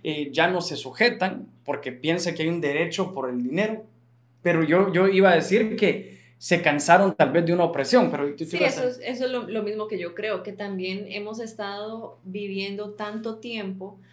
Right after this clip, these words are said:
Speaker 2: bajo, bajo un
Speaker 1: ¿Será amenaza también?
Speaker 2: Sí, es como un, un, una idea de que, de, es que se, se malentiende bastante, la verdad, se súper malentiende el tema de la sujeción.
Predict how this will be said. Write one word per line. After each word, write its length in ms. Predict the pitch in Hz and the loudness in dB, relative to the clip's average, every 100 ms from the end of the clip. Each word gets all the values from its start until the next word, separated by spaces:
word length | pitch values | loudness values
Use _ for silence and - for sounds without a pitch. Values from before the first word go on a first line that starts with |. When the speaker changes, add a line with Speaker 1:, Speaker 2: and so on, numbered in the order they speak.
| _ _ | _ _
Speaker 2:
bajo, 960 | 190 196 190 196 180 175 170 160 - - | -6 -6 -6 -10 -10 -10 -10 -10 -12 -12
bajo 320 | 180 185 180 | -10 -10 -10
un 1120 | 180 175 180 196 202 208 202 185 160 160 165 - | -14 -12 -10 -10 -10 -12 -12 -12 -12 -14 -18 -6
Speaker 1:
¿Será 240 | 180 202 | 0 2
amenaza 520 | 226 220 226 277 240 220 | 2 2 0 0 -2 -2
también? 520 | 233 247 - - - - _ _ _ | -2 -2 -4 -8 -16 -20 _ _ _
Speaker 2:
Sí, 520 | - - 330 330 320 | -14 -8 -4 -4 -4
es 180 | 294 269 | -4 -4
como 840 | 294 277 269 240 220 202 180 160 | -8 -8 -6 -6 -4 -6 -6 -6
un, 720 | 226 233 254 269 254 220 190 - | -8 -10 -10 -10 -12 -14 -18 -14
un, 340 | 247 254 269 262 233 | -8 -8 -8 -10 -8
una 220 | 254 247 | -4 -4
idea 680 | 254 233 247 247 208 240 - | -4 0 0 0 -4 -8 -12
de 260 | 208 208 | -10 -10
que, 500 | 202 196 190 180 180 190 | -8 -6 -4 -6 -8 -10
de, 360 | 202 196 - - - | -10 -10 -12 -20 -10
es 160 | 247 | -10
que 300 | - 285 277 _ _ _ _ _ _ | -6 -10 -10 _ _ _ _ _ _
se, 300 | 294 247 240 | -2 -2 -2
se 160 | 269 | -2
malentiende 800 | 247 233 226 226 247 233 339 359 | 0 -2 0 0 0 0 0 0
bastante, 520 | 240 220 233 269 233 | 0 -2 -4 -4 -4
la 180 | 185 170 | -4 -4
verdad, 260 | 175 196 208 | -4 -6 -6
se 140 | 226 | -8
súper 340 | 220 240 220 208 | -8 -8 -6 -6
malentiende 680 | 196 180 190 196 208 233 | -6 -6 -6 -6 -6 -6
el 120 | 196 | -6
tema 260 | 190 190 196 | -6 -6 -4
de 60 | 196 | -4
la 100 | 190 | -6
sujeción. 760 | 196 196 185 240 277 190 190 | -8 -8 -10 -8 -8 -10 -12